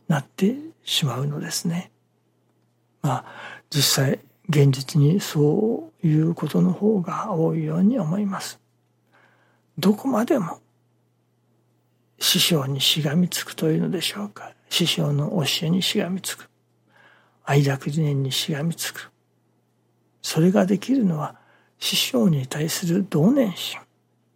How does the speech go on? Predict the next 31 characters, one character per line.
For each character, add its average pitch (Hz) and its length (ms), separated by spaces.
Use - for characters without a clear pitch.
が - 220
あ - 160
る 208 120
か - 220
ら 185 220
こ - 140
そ - 240
と 143 140
い 127 140
う 127 40
こ 139 140
と 165 100
に 180 140
な 143 140
り 170 100
ま 196 140
す - 160
ね。 180 180
で 151 120
す - 100
か 143 80
ら、 - 360
本 180 280
当 190 360
の 202 300
意 208 140
味 185 140
に 165 160
お 196 160
い 196 80
て、 - 240